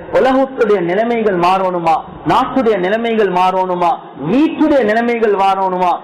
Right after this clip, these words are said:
ஏந்த வாழ்க்கையுடைய நிலைமைகள் மாறணுமா, ஒரே ஒரு நிபந்தனை, அல்லாஹ்வுடைய பாதையில வெளியாகிறது, தாவத்துல நாங்க நேரம் காலங்களை கழிக்கிறது,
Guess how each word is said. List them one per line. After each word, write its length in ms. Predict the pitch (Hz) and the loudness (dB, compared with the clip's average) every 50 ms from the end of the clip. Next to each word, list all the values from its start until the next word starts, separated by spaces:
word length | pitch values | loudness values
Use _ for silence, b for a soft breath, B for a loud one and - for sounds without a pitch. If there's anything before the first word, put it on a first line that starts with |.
| - - - | -10 -8 -2
ஏந்த 400 | - 220 277 320 339 330 311 294 | 0 2 2 4 4 4 2 2
வாழ்க்கையுடைய 720 | 247 214 220 247 302 370 359 - - 359 359 359 339 311 | 2 2 2 2 2 0 0 0 0 0 0 0 0 -2
நிலைமைகள் 500 | 285 269 269 262 262 254 247 233 240 226 | -2 -2 -4 -2 -2 -2 0 0 0 0
மாறணுமா, 580 | 208 202 202 202 202 196 185 180 180 180 175 165 156 - - - - - - | 2 2 2 2 2 0 -2 -2 -2 0 0 0 -2 -4 -8 -16 -16 -8 -2
ஒரே 520 | 180 180 208 226 240 247 240 240 233 226 214 | 0 2 4 4 4 4 4 4 2 0 -2
ஒரு 220 | 196 190 180 180 | -2 -2 -2 -2
நிபந்தனை, 540 | 160 165 165 - 226 220 214 208 214 208 202 190 165 - - - - | -2 -2 -2 -2 -2 0 0 2 2 2 2 0 -2 -4 -8 -8 -4
அல்லாஹ்வுடைய 560 | - 202 233 269 - 247 226 202 185 175 170 - - | -4 -2 0 0 0 2 2 2 0 0 -2 -2 0
பாதையில 380 | 165 175 208 202 208 202 185 165 | 0 0 0 0 0 0 0 0
வெளியாகிறது, 760 | 165 180 202 226 247 220 214 208 214 208 190 208 190 175 - - - - 139 160 | -2 0 0 2 2 2 2 2 0 0 2 2 0 0 -2 -6 -14 -8 -2 0
தாவத்துல 540 | 185 190 233 277 294 285 277 254 247 226 | 0 2 2 2 2 0 0 0 -2 -2
நாங்க 220 | 208 208 202 196 190 | 0 -2 -2 -2 -4
நேரம் 400 | 175 180 202 220 226 214 190 196 | -4 -2 -2 -2 -2 -4 -4 -2
காலங்களை 460 | 196 185 208 220 220 208 208 190 180 | -2 -2 0 -2 -2 0 0 -2 0
கழிக்கிறது, 600 | 190 196 214 240 226 247 233 233 226 233 226 196 | 0 -2 -2 0 0 0 0 2 2 2 0 0